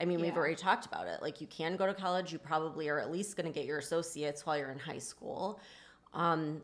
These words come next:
Speaker 1: and that's fine, and I'm supportive of that, but I'm, I'm not gonna just give you this message of, like, "Yeah, just go get your bachelor's degree," and, like, that's, that's that. That's life.
Speaker 2: Yeah, and,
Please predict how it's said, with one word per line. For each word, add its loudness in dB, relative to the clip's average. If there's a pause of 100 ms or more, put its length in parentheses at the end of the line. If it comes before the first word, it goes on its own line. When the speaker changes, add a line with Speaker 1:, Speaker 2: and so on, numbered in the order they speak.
Speaker 1:
and 2
that's 4
fine, 6
and 6
I'm 4
supportive -2
of -2
that, 6
but 0
I'm, 2
I'm 4
not 10
gonna 0
just -8
give 0
you 2
this -2
message 0
of, -4
like, 0
"Yeah, 6
just -2
go 6
get 2
your -2
bachelor's 4
degree," 2
and, 2
like, -2
that's, 0
that's 2
that. 6
That's -4
life. 4 (260)
Speaker 2:
Yeah, 2
and, 2